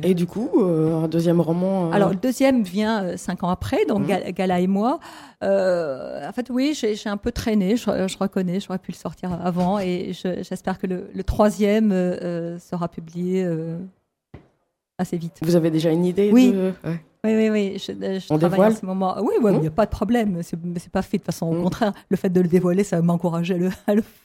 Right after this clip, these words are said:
Speaker 2: faire. C'est un, c'est un, un roman qui va, qui va parler de la succession et l'héritage, parce que ce sont des,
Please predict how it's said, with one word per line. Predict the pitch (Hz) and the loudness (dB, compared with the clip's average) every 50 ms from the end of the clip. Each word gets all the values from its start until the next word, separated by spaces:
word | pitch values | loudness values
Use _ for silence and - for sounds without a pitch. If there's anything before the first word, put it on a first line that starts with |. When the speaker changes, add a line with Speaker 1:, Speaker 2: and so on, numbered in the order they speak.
| _ | _
Speaker 2:
faire. | - 180 202 233 - - - 302 403 415 427 - - - - _ | -4 -2 -2 -4 -6 -6 -8 -6 -6 -6 -8 -12 -14 -18 -20 _
C'est | _ - - - | _ -10 -6 -4
un, | 202 190 185 185 180 180 180 170 175 180 185 | -2 -2 -2 -2 -4 -4 -6 -8 -8 -10 -12
c'est | - - 185 | -12 -8 -8
un, | |
un | 180 170 - - - - | -8 -6 -6 -8 -8 -8
roman | 175 - 202 196 196 208 | -6 -4 -2 0 0 -2
qui | - - 196 165 | -2 -4 -6 -6
va, | 170 - | -6 -10
qui | - _ - | -10 _ -6
va | 180 175 - | -6 -4 -2
parler | - 190 196 202 190 | 0 0 2 0 0
de | 180 | 0
la | 180 | -4
succession | - - - - - - 226 - - - - 190 170 165 | -4 -4 -6 -4 -2 -2 -2 -2 -2 -4 -4 -4 -4 -6
et | - 190 | -8 -6
l'héritage, | 185 185 180 180 185 - - 165 165 170 170 - - | -6 -4 -4 -6 -6 -6 -8 -8 -8 -8 -10 -12 -14
parce | _ _ | _ _
que | _ _ | _ _
ce | _ | _
sont | 185 180 | -8 -6
des, | 170 180 175 | -4 -4 -4